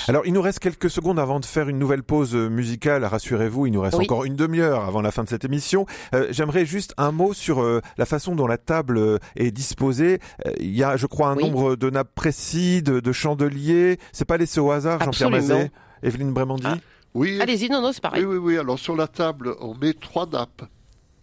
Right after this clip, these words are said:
Speaker 3: Euh, c-, ça, c'est une référence à la fois à la Trinité, une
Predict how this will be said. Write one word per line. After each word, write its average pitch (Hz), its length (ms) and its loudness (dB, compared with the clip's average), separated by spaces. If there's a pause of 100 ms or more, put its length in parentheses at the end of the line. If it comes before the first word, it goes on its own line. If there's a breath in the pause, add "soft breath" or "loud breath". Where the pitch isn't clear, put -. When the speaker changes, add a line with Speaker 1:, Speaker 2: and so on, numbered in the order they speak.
(340 soft breath)
Speaker 3:
Euh, 104 160 -6
c-, - 380 -10
ça, 143 200 -2
c'est - 280 -8
une 123 120 -2
référence 120 680 -4 (100)
à 110 80 -8
la 98 120 -8
fois 117 200 -6
à - 40 -2
la 98 100 -4
Trinité, 139 640 -4 (360)
une 98 220 -12